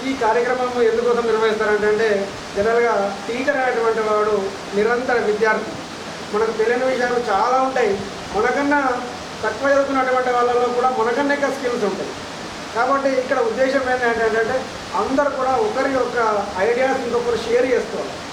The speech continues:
షేర్ చేసుకోవడం వల్ల పిల్లలకు ఇంకా ఏ విధంగా చాలా చక్కగా చెప్పొచ్చు అనే విషయాన్ని అందరూ కూడా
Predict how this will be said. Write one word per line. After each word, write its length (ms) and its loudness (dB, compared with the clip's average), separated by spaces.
షేర్ 200 2
చేసుకోవడం 460 2
వల్ల 120 2
పిల్లలకు 460 -2
ఇంకా 400 0
ఏ 180 2
విధంగా 560 -2
చాలా 320 0
చక్కగా 280 2
చెప్పొచ్చు 500 -2
అనే 200 2
విషయాన్ని 480 2
అందరూ 360 0
కూడా 200 0